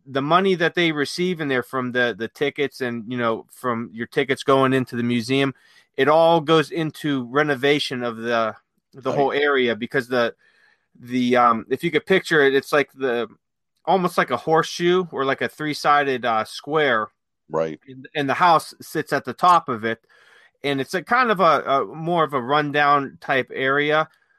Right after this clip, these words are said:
Speaker 1: So I remember when we first started going about eight years ago, it was really kind of derelict and, and run down. And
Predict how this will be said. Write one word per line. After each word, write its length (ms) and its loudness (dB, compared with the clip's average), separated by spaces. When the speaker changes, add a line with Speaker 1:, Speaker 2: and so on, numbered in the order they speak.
Speaker 1:
So 160 -4
I 60 6
remember 420 4
when 220 0
we 140 -2
first 280 -4
started 300 0
going 260 0
about 300 2
eight 140 -2
years 340 -2
ago, 220 -2
it 120 -4
was 240 -6
really 560 -2
kind 260 -2
of 140 -6
derelict 600 0
and, 140 -6
and 220 -8
run 240 0
down. 460 2
And 300 -6